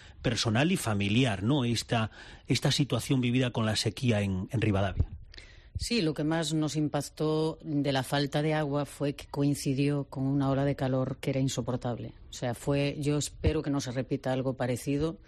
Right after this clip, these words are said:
Speaker 2: porque este año fue horrible. La zona del Ribeiro solemos tener unas temperaturas de cuarenta, igual que en Orense, de cuarenta, cuarenta y tres grados,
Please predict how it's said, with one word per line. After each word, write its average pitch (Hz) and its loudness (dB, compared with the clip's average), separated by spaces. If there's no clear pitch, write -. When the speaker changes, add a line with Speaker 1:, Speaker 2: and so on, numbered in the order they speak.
Speaker 2:
porque 147 -2
este 139 -2
año 143 2
fue 143 -2
horrible. 131 -2
La 139 2
zona 147 2
del 156 2
Ribeiro 165 0
solemos 139 0
tener 135 0
unas 143 2
temperaturas 139 0
de 139 0
cuarenta, 143 0
igual 156 2
que 165 -2
en 151 2
Orense, 123 -2
de 120 -8
cuarenta, 156 0
cuarenta 131 0
y 123 -2
tres 147 0
grados, 151 0